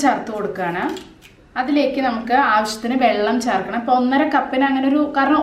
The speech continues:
ഓരോ പത്തിരിപ്പൊടിക്കും ഓരോ അളവാണ്. ഇപ്പൊ നമ്മൾ മില്ലിലൊക്കെ പൊടിപ്പിച്ച് വറുക്കുമ്പോ അതിന് പെരുക്കം കുറച്ച് കൂടും. അപ്പൊ നേരെ മറിച്ച് നമ്മൾ നിർഭര ഡബിൾ ഹോൾസ് അങ്ങനത്തെയൊക്കെ വാങ്ങിക്കുമ്പോ കു-, പെരുക്കം കുറച്ച് കുറയും, അങ്ങനെയാണ്. അപ്പൊ നമ്മൾ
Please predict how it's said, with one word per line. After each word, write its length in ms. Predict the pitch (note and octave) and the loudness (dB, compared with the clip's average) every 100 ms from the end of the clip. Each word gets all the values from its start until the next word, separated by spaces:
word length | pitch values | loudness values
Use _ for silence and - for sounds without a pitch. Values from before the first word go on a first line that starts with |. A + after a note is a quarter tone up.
| C#4 | 4
ഓരോ 220 | C#4+ D#4 F4 | 4 4 2
പത്തിരിപ്പൊടിക്കും 680 | D4 - B3 A#3 A#3+ A#3+ C4 | 0 0 -6 -4 -4 0 0
ഓരോ 180 | A3+ A3 A#3 | 2 2 2
അളവാണ്. 340 | G3 G3 F#3 F#3+ | 2 2 0 -2
ഇപ്പൊ 120 | A#3+ A#3+ | -2 -2
നമ്മൾ 140 | A#3+ C4 | -2 0
മില്ലിലൊക്കെ 500 | B3 A#3 B3+ C4+ C#4+ C#4+ | 0 -2 0 0 0 0
പൊടിപ്പിച്ച് 380 | B3+ - A#3 C4+ B3 | -2 -2 -6 -2 0
വറുക്കുമ്പോ 560 | G3+ - - G#3 G#3 C#4 F4+ - - - G#3 | 0 -4 -10 -6 0 0 0 -10 -20 -10 -4
അതിന് 180 | B3+ C4+ | 0 2
പെരുക്കം 340 | C4+ C4 C#4 C#4 | 2 2 2 0
കുറച്ച് 240 | B3 - - | 0 -2 -8
കൂടും. 340 | A3+ F#3+ E3+ D#3+ | -6 -4 -4 -4
അപ്പൊ 100 | G#3 A#3 | -4 0
നേരെ 140 | A#3+ C4 | 0 0
മറിച്ച് 200 | B3+ C#4 | 0 0
നമ്മൾ 140 | C4 C4 | 0 0
നിർഭര 300 | B3 A#3+ A#3+ A#3+ | 0 2 2 2
ഡബിൾ 180 | B3 A#3+ | -2 -2
ഹോൾസ് 240 | A#3 A#3 B3+ | -2 -2 0
അങ്ങനത്തെയൊക്കെ 400 | A#3+ A#3+ B3 C4 B3+ | 0 -2 -2 0 0
വാങ്ങിക്കുമ്പോ 420 | A#3+ A#3+ B3+ D4 - | 0 -4 -2 -2 -2
കു-, 100 | - - | -8 -4
പെരുക്കം 320 | C4+ B3+ C#4 C#4+ | -2 0 0 2
കുറച്ച് 280 | C#4+ - D4 C4+ | 2 0 -2 0
കുറയും, 340 | G3 F3+ - A#3 | 0 0 -4 2
അങ്ങനെയാണ്. 380 | C#4+ D4 A#3+ F3+ | 6 6 4 0
അപ്പൊ 140 | F3+ A#3 | -2 -2
നമ്മൾ 140 | A#3 | -2